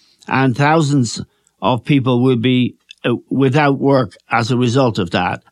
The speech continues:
And McDonald's have left, and other businesses have also left.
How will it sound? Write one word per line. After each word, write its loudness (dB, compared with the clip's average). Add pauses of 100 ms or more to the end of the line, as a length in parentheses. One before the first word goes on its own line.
And 0
McDonald's 0
have -4
left, -4
and 0
other 2
businesses 0
have 0
also 0
left. -2